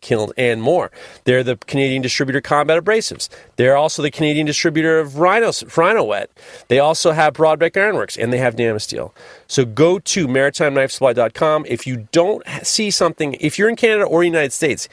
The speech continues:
he's working with you every, wherever you are.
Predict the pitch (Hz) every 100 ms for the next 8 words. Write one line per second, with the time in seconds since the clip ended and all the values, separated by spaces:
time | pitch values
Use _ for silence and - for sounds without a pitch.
0 | - - 185 196 175 - 123 143 - 135
1 | 117 107 - 113 110 107 - - 110 101
2 | 95 107 110 101 95 95 - -